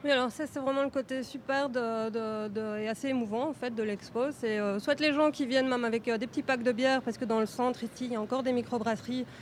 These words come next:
qui reviennent un peu à la mode, mais aussi des gens plus âgés qui ont connu des marques, euh, qui aujourd'hui ont disparu, qui ne,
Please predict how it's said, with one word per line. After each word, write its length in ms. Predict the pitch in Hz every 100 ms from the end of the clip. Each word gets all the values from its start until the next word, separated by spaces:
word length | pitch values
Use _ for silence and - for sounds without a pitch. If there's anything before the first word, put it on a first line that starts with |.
| - -
qui 160 | 233
reviennent 320 | 214 220 247
un 80 | 226
peu 100 | 220
à 60 | 214
la 80 | 208
mode, 300 | 233 294 277 - -
mais 60 | 233
aussi 220 | 240 294
des 100 | 285
gens 180 | 269 262
plus 200 | 262 247
âgés 300 | 226 226 285
qui 60 | 277
ont 80 |
connu 260 | 254 247 262
des 100 | 240
marques, 380 | 240 262 - 247
euh, 220 | 220 214
qui 240 | 214 240 233
aujourd'hui 340 | 220 214 214
ont 80 | 277
disparu, 460 | 262 226 233 233 262
qui 120 | 262
ne, 380 | 240 220 214